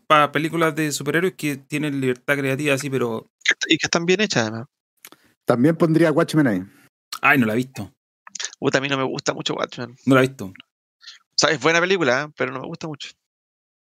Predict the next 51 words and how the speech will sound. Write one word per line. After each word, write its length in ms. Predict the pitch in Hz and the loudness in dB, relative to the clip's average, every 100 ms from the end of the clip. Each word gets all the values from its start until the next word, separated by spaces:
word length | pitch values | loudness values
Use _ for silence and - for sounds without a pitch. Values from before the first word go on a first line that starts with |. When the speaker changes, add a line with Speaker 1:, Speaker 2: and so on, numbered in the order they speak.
| _ _ _ _ _ | _ _ _ _ _
Speaker 1:
No 120 | 123 143 | 4 6
la 60 | |
he 40 | 143 | 4
visto, 120 | 139 | 0
así 100 | 120 | -2
que 80 | 120 | -2
no, 160 | 117 | 0
ahí 100 | 117 | -2
sí 120 | 123 | -2
que, 60 | 139 | -6
sí, 200 | 139 135 | -8 -12
sí 120 | 131 | -10
que 80 | 139 | -10
no 60 | 127 | -8
puedo 120 | 127 | -8
opinar. 200 | 113 - _ - _ _ _ _ _ - - - - | -10 -16 _ -14 _ _ _ _ _ -14 -8 -8 -2
Speaker 2:
Pero, 140 | 131 | 0
por 60 | 131 | 0
ejemplo, 280 | 156 165 151 | 0 -2 -2
tenéis 220 | 160 156 | -2 0
se-, 220 | 185 - - | -2 -2 -4
hay, 120 | 131 | -6
mira, 180 | 131 - _ - | -6 -14 _ -12
aquí 260 | - 131 156 | -10 -4 -4
en-, 120 | 170 - | -4 -6
entran 280 | 156 170 | -2 0
las 120 | 131 - | 0 2
series 300 | 160 175 175 | 2 2 2
igual, 200 | 170 - | 2 0
pues 100 | 120 | 0
hay 40 | |
series 300 | - 147 160 | 0 0 0
que, 500 | - 143 135 131 127 _ | 0 2 2 2 -2 _
que, 600 | - 120 117 117 107 - - | -2 2 2 2 2 -2 -6
si 180 | - 120 | -4 0
bien 140 | 135 | 0
son 160 | 151 135 | 2 2
las 120 | 127 | 2
fantásticas 520 | 117 110 139 - 131 | -2 0 -4 -2 -2
y 20 | |
todo, 160 | 131 147 | 0 0
pero 120 | 127 | 0
las 140 | 117 | -2
tramas 220 | - 170 180 | -2 -4 -4
son 160 | 139 | -4
re 80 | 139 | -4
bu-, 160 | - - - - | -6 -12 -20 -6
The 100 | 117 | -2
Voice, 320 | 110 110 135 - | 2 2 0 -2
por 120 | 117 | -4
ejemplo. 500 | - 117 117 117 | -4 -8 -8 -10